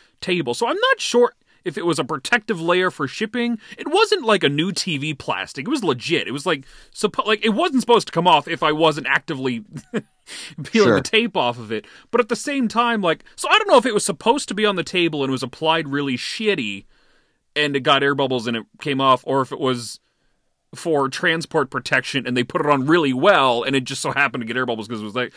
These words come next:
Speaker 1: so regardless, whatever it is, it is off the table. Table's looking fine. It's looking good.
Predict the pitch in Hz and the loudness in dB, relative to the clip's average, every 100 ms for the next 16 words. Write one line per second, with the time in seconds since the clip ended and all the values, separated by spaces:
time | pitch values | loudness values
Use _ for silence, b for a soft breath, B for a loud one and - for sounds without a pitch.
0 | B - 226 - B 311 269 330 240 135 | B 0 0 0 B 2 6 6 6 4
1 | - 269 311 233 185 160 160 170 226 180 | 2 4 4 4 2 0 -2 0 -2 -2
2 | 190 175 175 175 - 202 208 185 202 180 | -2 -2 -2 -4 -2 0 2 0 -4 -6
3 | - 170 170 165 151 - 170 170 151 151 | -4 -2 -2 -4 -10 -6 -4 -4 -2 0
4 | 143 | 0